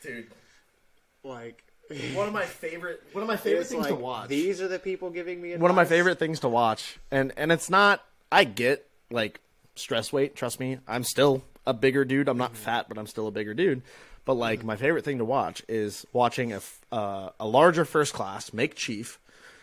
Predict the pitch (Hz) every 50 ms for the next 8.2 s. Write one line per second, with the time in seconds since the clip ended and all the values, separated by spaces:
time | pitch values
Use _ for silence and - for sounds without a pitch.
0 | _ _ - 151 143 123 101 110 127 160 190 220 208 - - - 117 104 - -
1 | - 123 110 107 107 80 98 107 104 107 - - - - 135 117 110 110 107 -
2 | _ 120 123 143 143 - - 175 202 - - - - 104 107 117 - - - -
3 | - _ - - _ _ _ _ - 127 131 135 135 123 110 - - 202 202 -
4 | - 226 - - 269 320 320 - - - 135 131 127 120 117 110 - _ _ _
5 | _ _ _ _ _ _ - 151 147 - 156 143 139 139 151 156 _ _ _ _
6 | _ - 170 160 - 123 135 - _ _ _ _ - 139 143 147 139 - - -
7 | - - - - 135 135 120 - - 269 214 127 110 - - 135 135 131 131 131
8 | 127 123 113